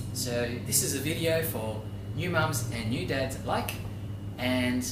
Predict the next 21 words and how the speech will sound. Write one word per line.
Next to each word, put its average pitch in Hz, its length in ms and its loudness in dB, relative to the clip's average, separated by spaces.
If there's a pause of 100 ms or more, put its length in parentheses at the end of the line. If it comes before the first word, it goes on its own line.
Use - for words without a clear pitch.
(2000)
if 190 160 -2
you've 214 160 2
been 180 360 -2
struggling 180 680 2
with 127 280 0 (200)
breastfeeding 151 520 -2
your 110 120 -4
child, 180 560 4 (580)
uh, - 320 -6
you're 117 120 -4
feeling 123 340 0
down 151 540 4
about 131 320 2 (260)
yourself, 147 680 2 (720)
if 120 520 -2 (300)
you're 123 120 -4
frustrated 151 1040 4
with 113 160 -6
the 123 80 -2
late 127 220 4
nights, 139 720 0